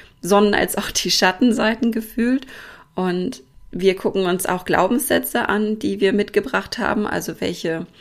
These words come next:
Einstellung oder Haltung haben wir gegenüber der Welt, ähm, aufgrund welcher Glaubenssätze, die wir entwickelt haben oder die uns beigebracht wurden. Und diese Glaubenssätze können ja zum Beispiel auch sehr hinderlich sein für unser Glück im Leben.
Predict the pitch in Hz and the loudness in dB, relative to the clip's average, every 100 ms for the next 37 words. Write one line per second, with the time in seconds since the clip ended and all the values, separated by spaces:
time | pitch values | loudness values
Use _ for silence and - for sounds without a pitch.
0 | - _ _ _ 190 202 208 202 202 190 | -20 _ _ _ -2 0 0 0 0 -2
1 | 165 180 180 196 190 214 180 175 175 170 | -2 0 0 -2 -4 -4 -4 -2 -2 -2
2 | 180 170 170 165 165 196 233 - 180 175 | -2 -4 -2 -2 0 2 0 -2 -4 -4
3 | 170 - - - - 180 - - - - | -4 -6 -8 -8 -6 -4 -2 -4 -2 -2
4 | 185 214 220 190 190 - 202 196 - _ | 0 0 0 -2 -2 -2 -2 -2 -6 _
5 | - 196 180 180 196 185 190 - 190 180 | -6 -4 -4 2 4 4 2 -4 -6 -4
6 | - 214 240 226 196 190 196 196 180 180 | -2 2 2 2 0 0 0 -2 -4 -2
7 | 175 180 180 - 208 208 - - - - | -2 -2 -2 2 2 2 -2 -6 -12 -14
8 | - 160 190 226 - 220 220 - 208 220 | 0 2 2 0 0 0 -2 -2 4 6
9 | 240 254 254 339 - _ _ _ _ - | 6 4 2 0 -6 _ _ _ _ -4
10 | 190 190 180 180 165 175 180 175 175 - | -2 0 0 2 0 -2 -4 -6 -6 -4
11 | 175 175 - 175 170 - 170 - 170 170 | -4 -4 -6 -4 -6 -4 -6 -4 -4 -4
12 | - _ _ _ - 175 165 180 196 240 | -8 _ _ _ -10 0 2 4 4 4
13 | 240 226 226 - 196 196 202 214 - 196 | 4 2 -2 0 2 2 0 -2 0 2
14 | 196 196 202 190 185 190 202 196 180 185 | 2 0 -2 -2 -2 -2 -2 -2 0 -2
15 | 190 202 | -4 -6